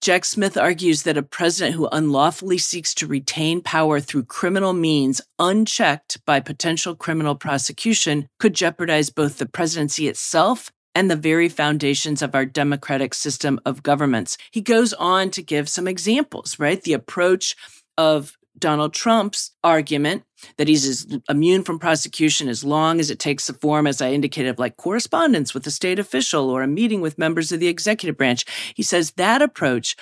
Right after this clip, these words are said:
would grant immunity from criminal prosecution to a president who accepts a bribe in exchange for directing a lucrative government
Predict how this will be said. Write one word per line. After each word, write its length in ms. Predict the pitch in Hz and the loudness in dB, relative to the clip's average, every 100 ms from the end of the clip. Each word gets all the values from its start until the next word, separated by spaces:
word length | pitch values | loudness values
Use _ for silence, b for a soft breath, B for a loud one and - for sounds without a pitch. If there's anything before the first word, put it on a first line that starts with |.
| B - | B -4
would 160 | 147 | -4
grant 400 | - 165 175 - | 0 2 2 2
immunity 560 | 220 170 143 135 123 123 | 2 4 4 4 2 -2
from 240 | 131 127 | 0 -4
criminal 420 | - 147 151 175 | -2 -2 0 -2
prosecution 920 | 190 151 135 - 151 143 - 117 123 - B B | -2 -2 0 -2 -6 -6 -2 0 -2 -4 B B
to 100 | 170 | 0
a 60 | 139 | 0
president 480 | 160 147 156 143 - | 2 2 2 -2 -2
who 140 | 135 | -4
accepts 420 | 113 - - - | -2 0 -2 -2
a 60 | 127 | -8
bribe 540 | 135 127 123 139 202 - | -2 0 4 2 0 0
in 80 | 147 | -2
exchange 580 | 120 - 139 131 135 | 0 0 0 2 0
for 120 | - 135 | -2 -2
directing 640 | 127 131 135 - 175 175 | 0 0 -2 -2 -4 -4
a 80 | 139 | -2
lucrative 680 | 131 127 139 175 160 165 156 | 0 2 0 -2 -4 -6 -2
government 420 | 147 143 139 120 | 0 2 0 -2